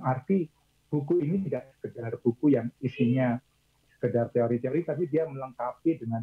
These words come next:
hasil, eh, dengan apa namanya, eh,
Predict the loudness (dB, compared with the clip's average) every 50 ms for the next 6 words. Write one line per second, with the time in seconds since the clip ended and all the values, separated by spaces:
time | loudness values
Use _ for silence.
0 | -6 -6 -6 -6 -6 -2 0 0 2 2 0 -4 -6 -8 _ _ _ _ _ _
1 | 0 0 0 2 2 2 2 4 2 2 0 -2 -4 -4 -4 -4 -2 -2 -4 -4
2 | -4 -4 -6 -8 _ _ _ _ _ _ -20 -18 -8 -2 0 0 2 0